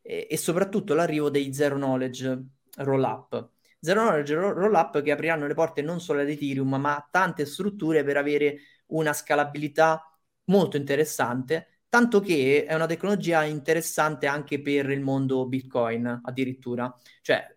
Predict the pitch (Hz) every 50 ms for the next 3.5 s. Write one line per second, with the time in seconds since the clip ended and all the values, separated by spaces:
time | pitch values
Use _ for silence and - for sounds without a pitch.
0 | _ - 139 135 143 139 139 175 196 190 - 151 139 151 156 147 147 151 151 143
1 | 143 143 - - - 156 156 147 - - 139 143 143 143 143 147 135 - 135 135
2 | 135 - 143 135 135 135 131 135 123 120 127 131 131 - 131 123 123 120 120 120
3 | - - 117 104 - - - - 120 -